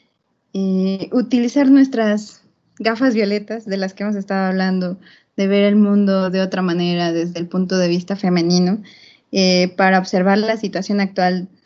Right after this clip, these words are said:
de las mujeres en la economía y en la globalización. Y pues esperamos que esto nos ayude a concientizarnos, ¿no? Y también, pues, que sea una manera de decir que no estamos solas y que, y que podemos... Eh,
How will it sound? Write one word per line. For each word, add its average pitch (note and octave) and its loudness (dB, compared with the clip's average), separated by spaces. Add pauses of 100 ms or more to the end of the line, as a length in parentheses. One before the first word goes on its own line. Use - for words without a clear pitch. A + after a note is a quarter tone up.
(400)
de G3+ 2
las F#3 0
mujeres F#3+ -4
en F#3+ -2
la F3 -2
economía G3+ 0
y F#3 -4
en E3 -4
la D#3+ -6
globalización. E3+ -2 (640)
Y F#3+ -6
pues F#3+ -4
esperamos G3+ 2
que C4 -6
esto B3+ -8
nos A#3 4
ayude G3 -2 (120)
a G3 -4
concientizarnos, F#3 -4
¿no? G#3+ 0
Y F#3+ -2
también, F#3 -2
pues, F3+ -6 (200)
que F#3+ -4
sea G3 0
una G3+ 4
manera F3+ 2
de F3 0
decir F3 -2 (220)
que F#3 -2
no F#3 2
estamos F#3+ 0
solas F#3+ 0
y F3 -8
que, - -6 (500)
y - -10
que F3 -2
podemos... F#3 0
Eh, E3+ -2